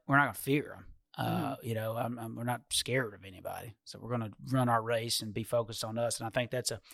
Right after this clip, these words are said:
Speaker 1: a big part of, of what's made us successful over time. The second one is remember, it's the perfection of the smallest details that make big things happen. I,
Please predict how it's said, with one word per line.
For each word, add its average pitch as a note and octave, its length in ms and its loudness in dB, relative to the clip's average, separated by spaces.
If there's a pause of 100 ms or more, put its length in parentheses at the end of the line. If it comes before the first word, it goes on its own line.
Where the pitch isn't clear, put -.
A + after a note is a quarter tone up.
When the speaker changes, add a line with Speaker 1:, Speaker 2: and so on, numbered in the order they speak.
(380)
Speaker 1:
a - 100 2
big C3 200 4
part B2+ 240 2
of, A#2 260 -6
of A#2 180 -2
what's B2 220 2
made B2 200 6
us A2+ 140 2
successful B2 520 2
over G#2+ 160 0
time. A#2+ 480 2 (440)
The C#3+ 80 6
second F#3+ 260 6
one D3+ 120 8
is C3 120 2
remember, C#3+ 360 4
it's C#3 200 2
the C3 100 -4
perfection C#3+ 560 4
of A#2+ 60 -2
the A#2 80 -2
smallest C3 480 4
details A#2+ 560 2 (280)
that A#2 160 2
make A#2 240 2
big A#2 180 -4
things A2 240 -2
happen. A2+ 380 2 (680)
I, - 60 -4